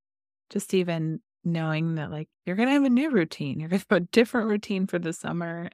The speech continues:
and it's okay. You can go back to the old one the day they go back,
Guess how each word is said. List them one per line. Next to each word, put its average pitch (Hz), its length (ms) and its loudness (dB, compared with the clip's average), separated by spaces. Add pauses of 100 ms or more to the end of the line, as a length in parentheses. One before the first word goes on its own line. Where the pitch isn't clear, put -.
and 147 520 -4
it's - 140 -10
okay. - 440 -8
You 170 180 -10
can 190 220 2
go 190 100 4
back 190 260 4
to 208 100 -4
the 214 160 2
old 202 200 2
one 202 320 -2 (540)
the 147 60 -8
day 160 280 -2
they 180 140 0
go 185 140 0
back, 156 440 -6